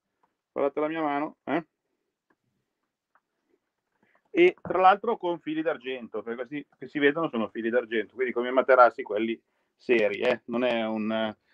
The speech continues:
tra l'altro è il, è il materasso in, eh, in schiuma appunto,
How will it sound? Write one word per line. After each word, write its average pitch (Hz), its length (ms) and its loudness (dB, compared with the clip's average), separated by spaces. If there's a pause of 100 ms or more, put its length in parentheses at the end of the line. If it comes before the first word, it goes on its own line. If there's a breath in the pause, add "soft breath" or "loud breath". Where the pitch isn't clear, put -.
tra - 120 -6
l'altro 170 360 4
è 123 160 -2
il, 120 720 -4
è 123 100 -10
il 127 80 -6
materasso 127 720 -8 (380)
in, 117 220 -6
eh, 107 760 -4 (1000 soft breath)
in 139 120 -2
schiuma 143 680 6
appunto, 123 560 -4